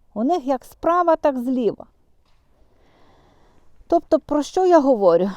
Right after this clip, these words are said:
Якщо ми не віднесемося серйозно і не візьмемо зброю в руки, духовну найперше, але також і фізичну, і не будемо, е, порати свій сад і що там ще з ним робити?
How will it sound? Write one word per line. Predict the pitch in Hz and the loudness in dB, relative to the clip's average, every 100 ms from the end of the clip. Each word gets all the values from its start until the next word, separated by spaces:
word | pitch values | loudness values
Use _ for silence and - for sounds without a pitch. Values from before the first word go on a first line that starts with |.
| - - - | -14 -20 -10
Якщо | 240 247 - 392 | -6 -6 -6 -6
ми | 381 330 | 0 0
не | 302 269 | 2 0
віднесемося | 247 247 - 311 294 262 214 | -2 -6 -6 -4 -4 -4 -6
серйозно | 208 226 240 269 240 208 | -6 -4 -2 -2 -4 -8
і | 214 220 | -6 -4
не | 220 | -4
візьмемо | 214 214 247 269 233 196 175 | -6 -4 -4 -2 -2 0 -2
зброю | 190 202 247 254 233 208 | -2 -4 2 4 4 0
в | |
руки, | 208 277 - 208 - | -2 -6 -6 -6 -6
духовну | 180 208 - 208 214 262 | -2 -2 -2 -2 -2 -2
найперше, | 277 285 - 269 202 - - - _ _ | -2 -4 -4 -6 -6 -8 -14 -14 _ _
але | - 208 | -4 -4
також | 220 247 247 262 - | -2 -6 -8 -12 -10
і | 254 | -12
фізичну, | - 269 277 220 - - - - - _ _ _ - | -8 -6 -2 -2 -4 -18 -18 -20 -20 _ _ _ -12
і | - 277 | -2 2
не | 294 | 2
будемо, | 240 320 240 220 185 160 165 - _ _ _ _ _ _ - - | 0 -2 0 0 -2 -4 -6 -12 _ _ _ _ _ _ -20 -12
е, | - 135 135 170 185 _ - | -8 -8 -8 -10 -12 _ -6
порати | 269 311 311 302 - 277 | 4 6 6 4 -2 -10
свій | - 262 262 254 247 233 233 - | -8 -6 -6 -6 -6 -8 -8 -4
сад | 277 285 - - - | -2 -2 -4 -16 -8
і | 233 226 | -4 -4
що | - 233 | -4 -6
там | 220 190 | -4 -6
ще | 190 - 170 170 | -6 -4 -2 -2
з | - | -6
ним | 196 185 | -8 -6
робити? | 185 180 175 - 165 | -4 -4 -6 -8 -16